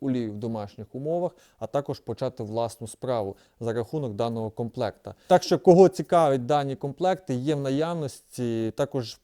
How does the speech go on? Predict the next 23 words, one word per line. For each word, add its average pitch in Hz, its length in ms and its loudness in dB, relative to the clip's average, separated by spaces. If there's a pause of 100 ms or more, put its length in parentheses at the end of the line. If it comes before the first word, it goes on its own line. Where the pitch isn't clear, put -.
бу-, 127 280 -10
є 143 240 0
в 135 60 -4
нас 127 260 -4
двадцять 147 420 -4
тонн 139 220 -4 (120)
такого 135 480 -2
самого 123 400 -4
типу, 170 440 -4 (280)
все 147 200 -4
те 131 120 -4
ж 123 120 -6
саме, 156 340 -6
тільки 147 280 -4
на 123 120 -6
двадцять 117 420 -6
тонн. 107 300 -4
Там 151 180 -2
в - 20 -6
нас 127 180 -4
бочка 135 380 -6
йде 117 220 -4
на 123 320 -8